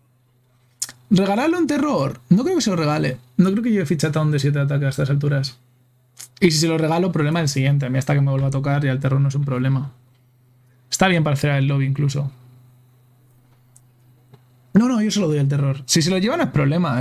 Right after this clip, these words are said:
Acelera el lobby. Ya este tío, al menos hasta dentro de tres turnos, no le vuelvo a ver. Que sí, que sí, que sí lo llevo. Que quiero que pegue de quince. Que me viene bien. Es como un emisario que envío por ahí. No es problema. Es una ficha tempo. No tiene valor a late. Si me decís que le estoy dando un gold dream para que monte todo el combo, pues digo, hostia,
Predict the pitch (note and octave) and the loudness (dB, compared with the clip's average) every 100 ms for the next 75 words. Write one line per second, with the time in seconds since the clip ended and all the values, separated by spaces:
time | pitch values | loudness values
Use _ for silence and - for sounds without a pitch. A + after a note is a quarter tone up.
0 | C3 C#3+ G3 - C#3+ F3+ C#3+ D#3+ F#3 F3+ | 0 0 0 2 0 2 0 0 0 0
1 | F#3+ F#3 B2+ C#3 E3 F3 D#3+ E3+ D#3+ D#3 | 0 -2 0 2 2 -2 0 0 0 0
2 | - E3+ E3 D3+ B2+ B2 C#3 C#3+ - _ | 2 0 0 0 0 0 -2 -4 -14 _
3 | _ _ _ _ _ _ _ _ _ _ | _ _ _ _ _ _ _ _ _ _
4 | _ _ _ _ _ _ _ _ - D#3 | _ _ _ _ _ _ _ _ 2 2
5 | B3 G#3+ A#3+ G#3 A#3 G#3 C3+ B2+ D#3+ D#3 | 2 0 0 0 0 0 -2 0 0 2
6 | G3+ A3 B3 A#3 F3+ D#3 C#3 - - _ | 0 0 0 0 0 0 -2 -6 -20 _
7 | _ _ - F#3 F3 F#3 A#3 A3 D3 C#3 | _ _ -2 0 2 0 0 0 -2 -4
8 | - - - G#3 D4+ D4+ E4 B3+ G#3+ G#3 | -12 -4 0 2 2 2 2 0 0 0
9 | F#3+ F3 F3+ F3 D3 D#3 C4 G#3+ F#3 G#3+ | 0 0 0 0 0 0 0 0 0 0
10 | F3+ G#3 F3 G#3+ A3 G#3 C#3 D3+ E3 C#3+ | 0 0 0 0 0 -2 0 0 0 0
11 | D3 F#3+ D3+ C3 B2+ C#3+ D3 - - - | 0 0 0 0 0 0 -2 -6 -20 -20
12 | - _ _ - D#3 D#3 F#3+ G3+ D#3 D3 | -20 _ _ 0 2 2 0 0 0 0
13 | D#3+ F3+ F#3 F3+ F#3+ F3+ D3+ C#3 C#3 C#3 | 0 0 0 0 0 -2 0 0 0 0
14 | D3+ D#3 E3 D#3+ F3 E3+ F3+ E3+ C#3 C3+ | -2 0 -2 0 0 2 0 -2 -2 -2
15 | C3 - D3+ C3+ B2+ | -4 0 0 0 -6